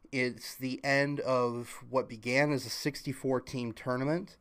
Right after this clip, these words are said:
uh, at the beginning of this month, and now we're down to the final eight. The eight of whom are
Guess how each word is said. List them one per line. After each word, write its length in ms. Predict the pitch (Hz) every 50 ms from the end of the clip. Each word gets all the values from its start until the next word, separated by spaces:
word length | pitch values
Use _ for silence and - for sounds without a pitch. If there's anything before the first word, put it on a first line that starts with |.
| _ _ _ - - - - - - - - -
uh, 320 | - 117 113 110 107 107 101
at 100 | 113 110
the 80 | - 110
beginning 360 | 113 104 113 120 120 123 120
of 100 | 117 107
this 220 | 110 107 - -
month, 500 | - 113 113 123 143 160 165 - - - -
and 180 | 120 117 110 110
now 180 | 113 117 117 123
we're 140 | 127 123 113
down 240 | 117 117 120 120 113
to 100 | - -
the 60 | 113
final 400 | - - - 123 127 123 120 123 127
eight. 380 | 131 120 107 - - - - - - - - - - - - - - - -
The 120 | - 131 - -
eight 180 | 135 139 151
of 140 | 147 139 -
whom 420 | - 143 139 139 143 151 165 185 - -
are 480 | 127 120 113 113 113 117 127 156 170